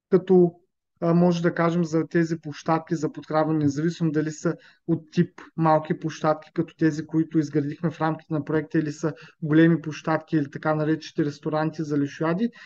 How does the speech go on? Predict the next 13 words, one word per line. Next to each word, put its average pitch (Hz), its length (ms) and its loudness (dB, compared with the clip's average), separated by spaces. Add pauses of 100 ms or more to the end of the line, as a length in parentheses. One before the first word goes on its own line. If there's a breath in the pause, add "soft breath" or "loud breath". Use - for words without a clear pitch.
(160 loud breath)
те 190 120 4
си 185 140 -2
остават 170 420 0
такъв 170 300 -6
традиционен 170 720 0
и, 160 160 0 (280 loud breath)
а, 156 140 -2
много 160 340 -2
популярен 160 640 0
и 165 40 4
ефективен 160 560 0
метод 160 340 -2
за, 156 320 0